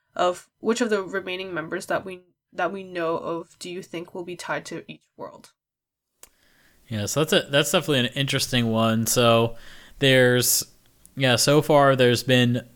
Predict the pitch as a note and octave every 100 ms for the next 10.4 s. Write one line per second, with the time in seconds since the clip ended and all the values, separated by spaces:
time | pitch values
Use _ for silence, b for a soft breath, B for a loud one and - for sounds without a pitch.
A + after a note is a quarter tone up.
0 | - A#2+ C3 C#3 - B2+ B2 A#2+ A#2 A2+
1 | - - G#2+ G#2+ A#2+ A#2+ A2+ G#2+ G#2+ -
2 | B B B B A2+ A2+ A2 A2 G#2+ G#2+
3 | - _ _ _ - F3+ G3+ A3 - F3+
4 | D#3 D3 C3 C3+ C3+ C3 C3 C#3+ C#3+ C#3+
5 | - - - - C3 A#2 A#2 A#2+ B2 A#2+
6 | A#2 B2+ A#2 A2+ A2+ A#2+ A2 G#2+ G#2 G#2
7 | _ _ _ - A2 G#2 A2 A2 A2+ A2+
8 | G#2+ G#2+ - _ - - - - - C#3
9 | B2+ B2+ A2+ A2+ A#2 A2+ B2+ A#2 A2+ A2
10 | A2 A2 G#2+